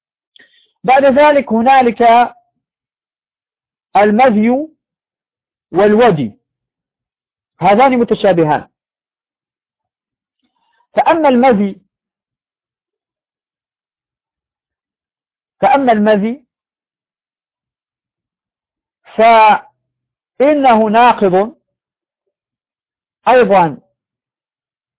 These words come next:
بالإجماع وبالسنة، لحديث علي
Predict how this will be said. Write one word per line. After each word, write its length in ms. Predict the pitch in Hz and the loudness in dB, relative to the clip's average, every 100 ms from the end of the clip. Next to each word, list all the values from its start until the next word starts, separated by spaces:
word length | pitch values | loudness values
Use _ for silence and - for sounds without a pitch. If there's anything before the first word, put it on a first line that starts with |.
| _ _ 131 | _ _ -8
بالإجماع 720 | 143 147 220 196 208 247 302 | -6 -4 -4 -4 -2 0 0
وبالسنة، 540 | 294 - 277 185 113 _ _ _ _ _ _ _ _ _ _ _ _ _ _ _ _ _ _ _ _ _ _ 156 | -2 -4 -4 -4 -8 _ _ _ _ _ _ _ _ _ _ _ _ _ _ _ _ _ _ _ _ _ _ -8
لحديث 460 | 160 240 285 262 | -4 -2 -2 0
علي 580 | 214 214 262 202 202 | 0 2 0 0 -2